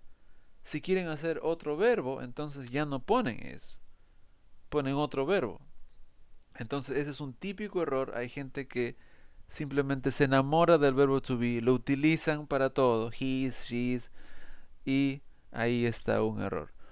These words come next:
Remember, ¿ok? The verb to be is only one verb in English, ¿ok? There are many verbs, hay muchos verbos. Ser o estar son dos,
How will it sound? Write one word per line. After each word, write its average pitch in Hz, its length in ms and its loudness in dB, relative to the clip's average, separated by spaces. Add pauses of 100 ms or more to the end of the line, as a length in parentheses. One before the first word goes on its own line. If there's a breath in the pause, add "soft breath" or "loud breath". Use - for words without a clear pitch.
(140 soft breath)
Remember, 131 800 4 (280)
¿ok? 107 220 -8 (460)
The 120 100 0
verb 143 300 8
to 151 140 -2
be 143 320 2
is 117 240 -6
only 135 540 -2
one 139 360 0
verb 127 340 4
in 117 120 -2
English, - 560 -4
¿ok? - 180 -6 (680 soft breath)
There 127 180 6
are 120 120 6
many 156 400 4
verbs, 120 460 6
hay 120 160 2
muchos 156 560 0
verbos. 131 500 0
Ser 160 340 4
o 156 80 2
estar 151 440 2 (260 soft breath)
son 131 300 -2
dos, 151 480 6